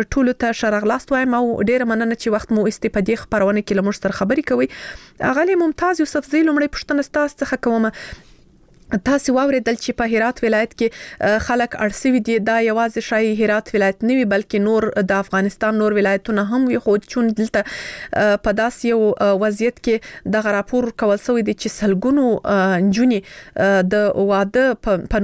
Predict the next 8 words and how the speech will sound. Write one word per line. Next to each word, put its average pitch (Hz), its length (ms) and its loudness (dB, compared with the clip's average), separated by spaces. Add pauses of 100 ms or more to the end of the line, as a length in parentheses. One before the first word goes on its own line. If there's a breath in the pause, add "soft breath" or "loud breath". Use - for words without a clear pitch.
نوم 240 180 2
باندې، 196 260 0 (600 loud breath)
پلورل 208 340 0
سوي 240 300 0
دي. 196 40 -2 (460 loud breath)
ستاسو 285 380 -2
په 240 100 -2
نظر 262 260 0